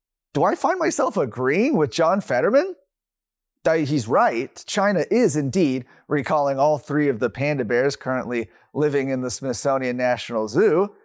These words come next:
Two of those pandas have been on loan to the U S since two thousand, and the third was born in the National Zoo. However, all three are slated to return to China by December seventh. But more importantly than that, while China recalls its property,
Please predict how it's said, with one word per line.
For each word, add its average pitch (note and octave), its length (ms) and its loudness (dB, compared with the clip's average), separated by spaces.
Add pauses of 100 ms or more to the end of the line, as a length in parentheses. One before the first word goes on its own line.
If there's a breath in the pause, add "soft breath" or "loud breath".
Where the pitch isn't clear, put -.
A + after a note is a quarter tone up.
(400 soft breath)
Two D3+ 160 0
of D3 60 2
those B2+ 160 0
pandas B2+ 420 -2
have B2+ 180 0
been C3 140 0
on A#2 180 0
loan A#2+ 280 -2
to A#2 80 -2
the A#2+ 140 -4
U A#2 140 0
S A#2 160 2
since G#2+ 220 -8
two A#2 160 -6
thousand, D3 560 0
and B2 100 -2
the A#2 80 -2
third C3+ 240 0
was A2+ 140 -4
born C3+ 540 0
in B2+ 140 -6
the A#2+ 100 -4
National A#2 520 -2
Zoo. B2+ 400 2 (600 soft breath)
However, A#2+ 280 0
all C3+ 160 2
three F#3+ 260 0
are C#3+ 60 2
slated C3+ 400 0
to C3 100 -4
return B2 340 -2
to A2+ 80 -4
China C#3+ 320 0
by A#2 180 0
December A2 400 -4
seventh. A3+ 400 0 (580)
But C#3 100 0
more A3 200 4
importantly C#3+ 580 -2
than A#2 240 -4
that, A#2+ 300 2
while C3 140 0
China F#3+ 400 2
recalls C#3 440 0
its B2 140 -4
property, D#3 560 0